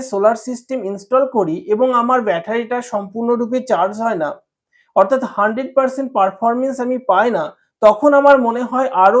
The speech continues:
একটি বা দুটি সোলার প্যানেল যদি অ্যাড করা যায়, তাহলে হয়তো এর সমাধান হয়ে যাবে। এই ভিডিওতে আমি সম্পূর্ণ বিষয়টা scientifically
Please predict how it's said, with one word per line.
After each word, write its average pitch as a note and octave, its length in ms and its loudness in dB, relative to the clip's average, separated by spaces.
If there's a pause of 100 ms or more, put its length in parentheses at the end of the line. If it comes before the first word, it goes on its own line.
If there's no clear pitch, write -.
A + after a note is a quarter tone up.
(100)
একটি A3 340 -4
বা A#3 180 0
দুটি G3 340 -8
সোলার G#3 380 0
প্যানেল A3+ 300 -6
যদি B3 260 -6
অ্যাড G3 280 0
করা B3 200 0
যায়, F3 260 -2 (320)
তাহলে A3 360 4
হয়তো B3 340 -2
এর C#4+ 120 2
সমাধান A3 500 -2
হয়ে F3 280 -8
যাবে। A2+ 200 -10 (640)
এই D4+ 260 4
ভিডিওতে D#4 480 4
আমি C#4 260 2
সম্পূর্ণ C#4 800 0
বিষয়টা B3 580 -2 (280)
scientifically C4+ 920 0